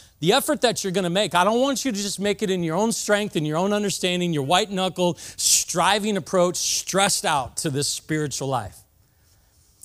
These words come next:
Stressed out spiritual people are really hard to be around. You know what I'm saying? <laughs> Like, we're, we're, ah, this is, I'm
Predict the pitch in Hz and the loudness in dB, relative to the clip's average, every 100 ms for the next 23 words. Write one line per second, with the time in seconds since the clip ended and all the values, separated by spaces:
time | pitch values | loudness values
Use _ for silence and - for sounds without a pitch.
0 | - - - 202 196 208 170 151 - - | -14 -10 -4 -2 0 0 -2 -4 -8 -4
1 | 147 123 120 - 113 113 107 110 107 107 | -4 -2 -6 -6 -10 -8 -6 -6 -8 -10
2 | 113 135 139 143 139 139 117 120 117 107 | -6 -2 0 2 2 2 0 0 -2 -2
3 | 110 104 98 87 87 113 117 117 123 156 | 0 0 -2 -6 -4 0 2 4 4 6
4 | 143 185 156 - - - - _ - 143 | 6 6 2 -6 -20 -20 -20 _ -2 0
5 | 165 160 185 190 180 165 131 143 165 156 | 2 4 4 6 4 2 0 4 4 2
6 | 123 135 180 160 120 - 127 127 | -2 -4 -2 -2 -6 -6 -6 -6